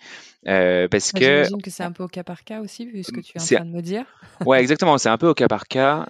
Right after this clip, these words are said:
Speaker 1: euh, et en fait, il faut, il faut sentir un petit peu, euh, l'énergie qu'il y a dans nos bureaux, euh, et que, que les hôtes et les hôtesses ressentent pour comprendre, euh, ce qu'on arrive à mettre en place sur les événements. Mais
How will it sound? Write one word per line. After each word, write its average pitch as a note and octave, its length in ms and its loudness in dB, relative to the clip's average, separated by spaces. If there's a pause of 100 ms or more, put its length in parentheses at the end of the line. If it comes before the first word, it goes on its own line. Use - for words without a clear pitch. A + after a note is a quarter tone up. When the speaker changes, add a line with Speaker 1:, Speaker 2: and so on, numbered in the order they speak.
(100)
Speaker 1:
euh, F#2+ 340 2 (280)
et G#2+ 340 -2
en G#2 80 -6
fait, C#3 220 -2
il - 40 -10
faut, F#2+ 520 -2
il G2 100 -10
faut G#2 160 -2
sentir B2 640 0
un G2+ 80 -8
petit - 180 -12
peu, - 160 -6
euh, G2+ 260 6
l'énergie G#2 500 2
qu'il - 80 -4
y A2 40 4
a F#2+ 60 4
dans F2+ 140 -8
nos F#2 80 -10
bureaux, G#2 520 2 (420)
euh, F2 260 0
et F#2 120 -2
que, F2+ 280 0
que G2 140 -4
les F2+ 200 2
hôtes A2+ 140 2
et G2 40 0
les F2+ 100 0
hôtesses F2+ 240 0
ressentent - 560 -4 (400)
pour - 160 -4
comprendre, B2 640 2
euh, F#2 240 4
ce F2+ 80 -6
qu'on G2+ 140 -6
arrive G2+ 240 2
à F#2+ 40 4
mettre F#2 220 -4
en E2 40 -8
place A2+ 220 0
sur G2 140 0
les F2 160 0
événements. F2 320 -4 (500)
Mais F#2+ 320 0